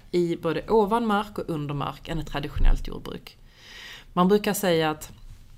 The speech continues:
eller om vi tittar på våra projekt så vet vi att en gård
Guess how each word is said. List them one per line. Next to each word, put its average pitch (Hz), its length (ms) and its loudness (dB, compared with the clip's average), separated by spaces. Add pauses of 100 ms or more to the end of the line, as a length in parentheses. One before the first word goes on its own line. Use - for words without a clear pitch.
(260)
eller 175 100 4
om 170 60 4
vi 185 60 4
tittar 185 220 4
på 175 100 -6
våra 185 260 2
projekt - 640 -6 (100)
så - 180 -2
vet 151 340 -2
vi 147 160 -2
att 143 320 -8
en 151 180 -4
gård 202 440 0